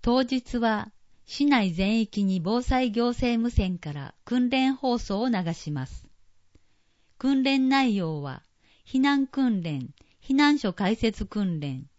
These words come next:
資機材取り扱い訓練など、地域特性に応じた震災想定の初動対応訓練です。問い合わせ、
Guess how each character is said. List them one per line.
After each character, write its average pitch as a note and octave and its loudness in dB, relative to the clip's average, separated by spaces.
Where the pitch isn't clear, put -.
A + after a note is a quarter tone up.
資 - -16
機 D4 0
材 F3+ 2
取 G#3 2
り C4 6
扱 C#4 2
い C4+ 4
訓 C4+ 6
練 E3 4
な D3+ 2
ど、 C3 -6
地 D4+ 0
域 D4+ -2
特 D#4 -2
性 G3+ 2
に F#3 0
応 G#3 -2
じ F3+ -8
た E3 -4
震 B3+ 2
災 B3+ 4
想 B3+ 0
定 D#3+ -4
の D#3+ -8
初 A3+ -4
動 C#4+ 0
対 C4+ 2
応 B3+ 2
訓 B3 0
練 D#3 -4
で C3 -6
す。 - -14
問 C#4+ 4
い C#4+ 4
合 C#4 2
わ C4 4
せ、 A3+ -2